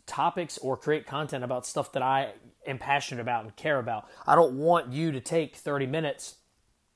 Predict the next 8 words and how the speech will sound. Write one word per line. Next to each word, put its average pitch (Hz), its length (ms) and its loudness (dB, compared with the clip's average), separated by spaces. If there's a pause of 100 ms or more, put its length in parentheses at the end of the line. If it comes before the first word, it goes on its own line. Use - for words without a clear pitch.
(260)
or 147 160 0
an 127 120 -2
hour 135 260 6
of 123 100 2
your 123 120 -4
day 135 480 0 (500)
and 131 640 0 (180)
not 131 540 -4